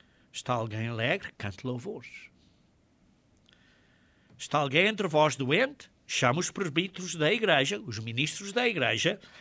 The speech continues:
e estes façam oração sobre ele, ungindo com o óleo em nome do Senhor Jesus Cristo. Aí está uma instrução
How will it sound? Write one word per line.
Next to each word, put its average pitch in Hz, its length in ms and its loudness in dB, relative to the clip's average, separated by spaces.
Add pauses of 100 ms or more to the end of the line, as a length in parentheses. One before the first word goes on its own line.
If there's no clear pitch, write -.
(100)
e 123 180 0
estes 196 200 -2
façam 175 320 -2
oração 151 440 -2
sobre 143 340 -2
ele, 165 140 0
ungindo 151 680 -2
com 139 240 -6
o 123 60 -4
óleo 139 260 4
em 151 80 -4
nome 151 240 -4
do 190 80 -8
Senhor 180 300 -6
Jesus 190 200 -10
Cristo. - 440 -14 (1400)
Aí 92 60 -14
está 98 240 -8
uma 110 120 -8
instrução 139 720 -6